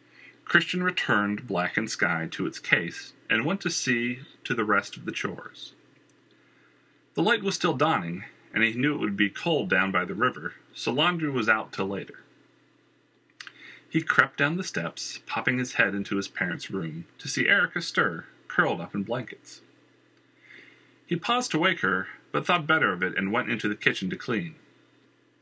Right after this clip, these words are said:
He scraped the soot and ash out of the oven. He lifted the lid of the stew pot sitting amongst the coals. It was still a little warm. He took a whiff, then walked over to a cabinet and took a few cloves of garlic and onion,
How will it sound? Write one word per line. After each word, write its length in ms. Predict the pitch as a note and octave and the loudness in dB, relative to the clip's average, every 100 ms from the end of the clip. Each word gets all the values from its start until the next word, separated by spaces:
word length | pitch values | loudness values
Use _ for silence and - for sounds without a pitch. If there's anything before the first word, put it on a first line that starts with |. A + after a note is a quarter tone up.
| - | -6
He 140 | - | -2
scraped 500 | B2 - - A#2+ C3 | 0 2 4 4 2
the 80 | D3 | -4
soot 260 | C#3+ B2+ A#2+ | 0 2 2
and 100 | A#2 | 2
ash 340 | F2+ F#2+ - | 2 2 0
out 160 | F#2 F#2 | -4 -4
of 80 | G2 | -4
the 140 | F#2+ | -4
oven. 180 | E2 - - _ _ _ _ _ - - - - - | -6 -12 -20 _ _ _ _ _ -20 -20 -20 -10 0
He 100 | F#2+ | 2
lifted 380 | G2+ G#2 G#2 | 2 0 0
the 100 | G#2+ | 2
lid 220 | G#2 G2 G#2+ | 2 2 0
of 140 | G#2+ | -2
the 40 | |
stew 260 | - - G#3+ | -6 -2 -2
pot 420 | - F#2 F#2 - | 0 0 -2 -4
sitting 360 | - - A#2+ A#2+ | -4 -2 0 0
amongst 360 | G#2 F#2+ - | 0 0 -4
the 40 | E2+ | -8
coals. 600 | - C3+ F#2 - - - _ _ _ _ - | -4 -4 -4 -8 -10 -12 _ _ _ _ -2
It 140 | F#3+ | -2
was 120 | F#3+ - | 0 0
still 200 | A3+ G#3 | 2 2
a 80 | |
little 260 | F3+ D#3+ D3+ | 2 2 0
warm. 300 | G2+ E2+ D#2+ - _ _ _ _ _ _ - | -2 -6 -10 -16 _ _ _ _ _ _ -8
He 120 | - | -2
took 180 | C3 G#3+ | 2 2
a 60 | G3+ | 2
whiff, 340 | A2 G2+ - - _ _ | 2 0 -4 -20 _ _
then 120 | G#2+ | -2
walked 280 | G#2 A#2 - | 0 0 0
over 180 | A2 A2 | 0 2
to 160 | G#2+ A#2 | 0 -2
a 60 | |
cabinet 500 | A2 G#3+ F3 G#2+ F#2 | 4 4 4 0 -6
and 140 | - B2 | -6 -4
took 180 | C#3 A#2+ | -2 -2
a 40 | |
few 240 | - C3 | -2 -2
cloves 420 | B2+ - A#2+ B2+ A#2+ | -2 0 0 0 -4
of 120 | G2+ | 0
garlic 380 | A2 A#2 A#2 - | 2 2 -2 -4
and 120 | F#2+ | -2
onion, 400 | C3+ F#2+ D#2+ | 0 -2 -6